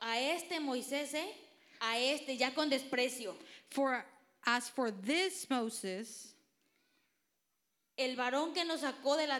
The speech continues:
Speaker 1: tierra de Egipto,
Speaker 2: the man who brought us up out of Egypt,
Speaker 1: no sa-, no sabemos qué le haya acontecido.
Speaker 2: we don't know what has become of him.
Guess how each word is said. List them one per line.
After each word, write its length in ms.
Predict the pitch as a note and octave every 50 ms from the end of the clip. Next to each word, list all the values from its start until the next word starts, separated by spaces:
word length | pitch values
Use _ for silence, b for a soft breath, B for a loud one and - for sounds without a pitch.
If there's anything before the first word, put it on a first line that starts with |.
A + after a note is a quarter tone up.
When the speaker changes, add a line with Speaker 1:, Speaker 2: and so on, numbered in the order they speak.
| C4+ -
Speaker 1:
tierra 340 | C4+ C4+ C#4+ D#4+ D#4+ E4+ E4+
de 100 | F4 F4+
Egipto, 640 | F4+ F4 D4 B3+ A3+ - - - - C4+ D4 D4+ D4+ B3
Speaker 2:
the 120 | A#3 C4+
man 300 | B3+ B3 B3 B3 B3+ C4
who 140 | C4 C4+ C#4+
brought 320 | A3 - B3+ A#3+ A#3 A3+
us 180 | A#3 A3 A3+ -
up 200 | - C4 D#4 E4 - -
out 180 | C#4+ D4 D4+ D4+
of 120 | D#4 C4+
Egypt, 720 | C#4 B3+ B3 A3+ G3+ - A3+ B3 C4 - - _ _ - - _ _ _ _ _ -
Speaker 1:
no 240 | B3 A#3+ B3 C4 D4
sa-, 260 | D4 D4 E4+ E4 E4+ E4+ - - A#3+
no 180 | C4+ C4 C#4+ D#4+
sabemos 500 | D4+ E4+ D#4+ C#4+ D#4 D#4 D#4+ F4+ F4+ F4
qué 160 | - D4+ C#4+
le 120 | C#4+ C#4
haya 380 | C4+ C4+ C#4 D4 D4 D4+ C#4+ A#3+ A#3
acontecido. 760 | - A#3+ A#3 A#3 A3 A#3 G#3+ A3+ - C4 B3+ B3 G#3 F3+ B B B B - -
Speaker 2:
we 160 | B3+ C#4+ D#4+
don't 320 | D#4 - F#4 E4 D4 C4+
know 180 | C4+ C#4+ D4 D4+
what 200 | C#4+ C#4 C4+ -
has 300 | B3 A#3 C4+ B3+ - -
become 400 | - A#3+ - - B3+ A#3+ B3+ B3
of 120 | G#3 F#3+
him. 320 | - - E3+ D3 F3 G3